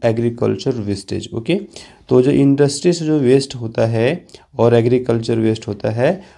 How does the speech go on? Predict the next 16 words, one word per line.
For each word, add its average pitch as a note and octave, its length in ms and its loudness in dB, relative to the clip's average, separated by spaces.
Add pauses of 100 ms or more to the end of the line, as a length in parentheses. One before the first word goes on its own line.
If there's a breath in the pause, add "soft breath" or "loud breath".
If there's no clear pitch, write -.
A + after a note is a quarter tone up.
(120)
उसके A#2+ 300 -2
कारण C#3 300 4
क्या C3+ 180 0
हो C3 60 4
रहा C3+ 80 2
है C3+ 60 -2
ना, D#3 100 0
माइक्रो B2 420 0
ऑर्गेनिज्म B2 540 0
ग्रो A2+ 260 2
करता G#2+ 320 -4
है। G#2 120 -2
कहाँ B2+ 320 -6
पे? A3 200 0 (280 loud breath)
वाटर G#2 460 0
में। F#2+ 200 -8